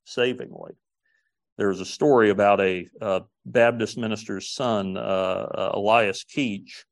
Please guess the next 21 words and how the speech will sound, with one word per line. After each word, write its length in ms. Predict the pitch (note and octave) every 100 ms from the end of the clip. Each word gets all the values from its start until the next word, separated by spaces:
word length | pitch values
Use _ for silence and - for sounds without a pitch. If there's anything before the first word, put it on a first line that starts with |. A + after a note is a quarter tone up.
| _ _ _ _ _
who 340 | B2 A2+ G2+ G#2+
ran 300 | A2 B2+ C3+
away 320 | A#2 A#2+ B2+
from 220 | B2+ B2
the 80 | G#2+
Lord, 460 | G2+ A2+ A2+ A2+ A2+
and 400 | A2+ G#2 G2 G2
he 160 | C#3
actually 440 | A#2+ C3 - B2 A2
got 320 | A2+ A#2 - -
converted 640 | A2 G2+ A2 C#3 C#3+ C3+ -
under 260 | C3 C3+
his 220 | B2+ C3 -
own 340 | C3 C3+ B2+
sermon 480 | - E3 C#3+ F#2+ F#2
that 140 | G#2+
he 100 | A#2+
plagiarized 880 | A2+ - B2 B2+ A#2+ A#2+ A#2+ B2 -
from 220 | - B2+
his 200 | B2 C3
father. 480 | - C#3+ F#2+ - -